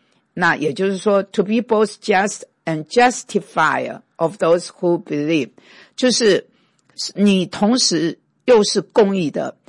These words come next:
又是那称义者，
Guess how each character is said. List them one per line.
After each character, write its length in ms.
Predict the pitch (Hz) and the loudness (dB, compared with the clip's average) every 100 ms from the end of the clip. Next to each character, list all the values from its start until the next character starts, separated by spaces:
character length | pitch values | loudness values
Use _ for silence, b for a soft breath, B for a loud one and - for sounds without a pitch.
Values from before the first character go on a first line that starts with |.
| b b | b b
又 220 | - 226 214 | 4 4 4
是 260 | - 202 | 2 -2
那 420 | 160 220 196 143 - | 0 2 2 2 -2
称 360 | - - 220 220 | -4 0 0 2
义 200 | 220 156 | 0 -2
者， 320 | - - - | -2 -4 -4